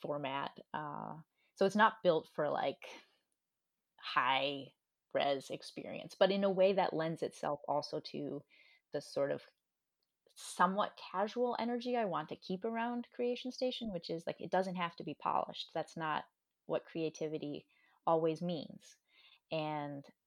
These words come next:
I want it to feel like a comfortable place. Um, so I think, I think the platform supports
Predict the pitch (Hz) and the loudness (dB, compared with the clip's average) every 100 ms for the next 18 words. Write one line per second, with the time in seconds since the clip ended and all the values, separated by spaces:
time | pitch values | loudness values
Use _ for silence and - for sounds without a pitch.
0 | - 156 156 156 - - 175 170 151 143 | -6 -6 -6 -8 -10 -4 2 2 2 -2
1 | - 156 - - - - - - - - | -6 -8 -6 -6 -6 -6 -6 -6 -8 -16
2 | - - - 147 143 - - 170 _ _ | -20 -14 -8 -4 -4 -6 -12 -18 _ _
3 | _ _ _ _ _ _ _ - 165 156 | _ _ _ _ _ _ _ 2 4 6
4 | 151 147 - _ _ - 185 185 262 - | 4 0 -8 _ _ 0 2 4 0 -2
5 | - 185 185 214 185 - 156 165 151 - | -2 0 0 -2 -2 2 0 0 -8 -8
6 | - - 143 - | -4 0 0 -2